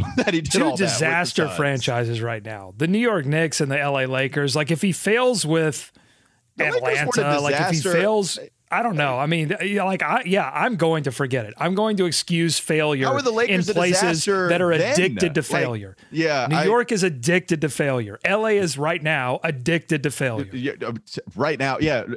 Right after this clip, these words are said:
Speaker 1: His Lakers tenure was a decade ago. Like, I mean, <laughs> what are you talking about? I, I do the seventy-one year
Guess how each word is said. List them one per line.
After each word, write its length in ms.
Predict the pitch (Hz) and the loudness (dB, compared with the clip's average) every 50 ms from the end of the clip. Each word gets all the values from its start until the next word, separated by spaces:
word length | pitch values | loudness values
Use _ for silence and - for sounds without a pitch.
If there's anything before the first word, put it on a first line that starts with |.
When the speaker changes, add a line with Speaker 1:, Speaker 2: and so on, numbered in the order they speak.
| - 139 | -10 -4
Speaker 1:
His 260 | 101 - 359 320 214 | -2 0 0 0 -2
Lakers 380 | 220 285 349 392 - 349 311 - | -4 -2 -2 -2 0 -2 -2 0
tenure 240 | - 320 208 180 175 | -2 0 0 0 0
was 160 | 170 160 139 | 0 0 0
a 40 | 143 | -2
decade 520 | - - 143 120 101 - 117 98 87 80 | -2 -2 -4 -4 -2 -2 -4 -4 -4 -4
ago. 420 | 78 73 78 71 62 53 55 - _ _ | -6 -6 -6 -6 -6 -8 -12 -18 _ _
Like, 260 | - 123 120 113 110 | -4 -2 -2 -2 -2
I 60 | 139 147 | 0 0
mean, 180 | 147 147 - - - - - | 0 0 0 -2 -10 -18 -20
<laughs> 160 | - _ - | -20 _ -4
what 120 | - 508 | -4 -4
are 40 | - 392 | -4 -6
you 60 | 392 | -8
talking 480 | - - 196 202 - - - - 233 | -6 -4 -2 -2 -2 -4 -4 -10 -12
about? 420 | 226 - - 90 78 73 69 - - - - - - - - - - _ | -10 -8 -8 -8 -8 -8 -10 -12 -16 -20 -20 -20 -20 -20 -20 -20 -6 _
I, 200 | 156 175 196 202 - - | 0 0 0 0 0 0
I 120 | 185 214 | -2 0
do 280 | 190 180 254 277 277 233 | 0 -2 -2 -2 -2 -2
the 140 | - 190 185 | -2 -2 -2
seventy-one 600 | - - 262 262 247 240 226 202 185 180 175 175 | 0 0 0 0 0 0 0 2 2 2 0 0
year 160 | 156 151 147 | 0 0 0